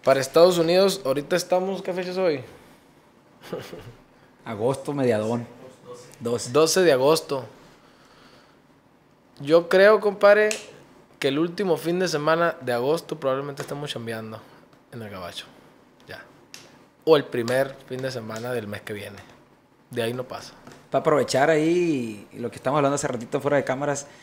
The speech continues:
Speaker 2: si se anima a ir al Microsoft el veintiséis de septiembre,
Speaker 1: <laughs>
Speaker 2: que cae domingo, me gustaría, y le hago la invitación
Speaker 1: Pues
Speaker 2: aquí
Speaker 1: mire,
Speaker 2: frente a la
Speaker 1: compadre.
Speaker 2: gente, que se jale cantar del este
Speaker 1: Ahorita
Speaker 2: sol para allá.
Speaker 1: comentábamos,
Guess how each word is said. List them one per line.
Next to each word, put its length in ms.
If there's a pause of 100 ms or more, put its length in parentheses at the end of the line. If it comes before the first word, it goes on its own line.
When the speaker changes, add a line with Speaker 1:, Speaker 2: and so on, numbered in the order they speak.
(420)
Speaker 2:
si 220
se 160
anima 380
a 60
ir 280
al 160
Microsoft 580 (220)
el 200
veintiséis 400
de 80
septiembre, 540 (200)
Speaker 1:
<laughs> 200
Speaker 2:
que 140
cae 220
domingo, 640 (800)
me 160
gustaría, 380
y 40
le 80
hago 80
la 60
invitación 420
Speaker 1:
Pues 100
Speaker 2:
aquí 60
Speaker 1:
mire, 140
Speaker 2:
frente 120
a 40
la 80
Speaker 1:
compadre. 240
Speaker 2:
gente, 120
que 120
se 180
jale 320
cantar 300
del 100
este 80
Speaker 1:
Ahorita 200
Speaker 2:
sol 80
para 40
allá. 100
Speaker 1:
comentábamos, 460